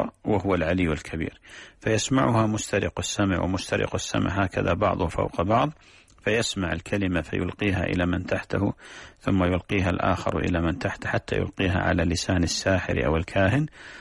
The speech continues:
فربما أدرك الشهاب، آه، قبل أن يلقيها، وربما ألقاها قبل أن يدركه، فيكذب معها مئة كذبة أو مئة كذبة، فيقال: "أليس قد قال لنا يوم كذا وكذا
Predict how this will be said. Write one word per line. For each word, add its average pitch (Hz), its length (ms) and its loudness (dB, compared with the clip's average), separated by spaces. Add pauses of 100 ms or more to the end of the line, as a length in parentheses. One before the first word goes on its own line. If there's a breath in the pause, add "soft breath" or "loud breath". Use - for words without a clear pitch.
(220 loud breath)
فربما 123 800 2
أدرك 107 320 -2
الشهاب، 92 600 -2 (680 soft breath)
آه، 90 120 0 (120)
قبل 101 260 2
أن 76 120 2
يلقيها، 95 580 0
وربما 92 540 0
ألقاها 90 360 0
قبل 92 320 0
أن 85 180 0
يدركه، 95 560 0 (600 loud breath)
فيكذب 110 840 0
معها 120 480 2
مئة 135 240 0
كذبة 87 760 -2
أو 92 100 0
مئة 101 260 2
كذبة، 87 600 0 (400 loud breath)
فيقال: 104 540 2
"أليس 131 320 2
قد - 200 -2
قال 95 420 0
لنا 95 360 2
يوم 95 320 2
كذا 95 460 0
وكذا 85 520 0